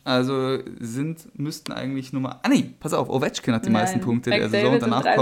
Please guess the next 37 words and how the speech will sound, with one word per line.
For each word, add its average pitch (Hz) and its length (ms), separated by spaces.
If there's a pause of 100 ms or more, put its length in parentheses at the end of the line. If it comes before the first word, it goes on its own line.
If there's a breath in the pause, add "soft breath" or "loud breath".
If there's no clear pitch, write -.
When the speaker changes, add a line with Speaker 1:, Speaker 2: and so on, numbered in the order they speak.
(100)
Speaker 1:
kommen 160 120
Speaker 2:
haben 208 160
die 214 60
meisten 202 220
Speaker 1:
geteilt 143 400
Speaker 2:
Punkte 104 160
Speaker 1:
auf 95 60
Speaker 2:
und 95 80
Speaker 1:
Platz, - 280
Speaker 2:
dann - 0
kommt 190 120
Speaker 1:
auf 127 60
dem 135 80
Speaker 2:
Ovechkin. 123 100
Speaker 1:
zweiten 131 320
Platz 135 460 (1400 soft breath)
Speaker 2:
Bei 196 100
Speaker 1:
Draisaitl 151 420 (240)
und 156 160
Speaker 2:
dreiundzwanzig. - 0
Speaker 1:
McDavid. 120 580
Speaker 2:
Das - 140 (260)
Speaker 1:
Müsste 139 260
Speaker 2:
hab 196 80
Speaker 1:
so 131 100
Speaker 2:
ich 123 60
Speaker 1:
sein. 120 240
Speaker 2:
vorhin, 214 140 (480 loud breath)
das 214 80
hab 196 60
ich, 208 320
äh, 196 280
heute 196 200
Morgen 185 240
noch 185 200
gesehen, 185 500 (140)
ja. 180 260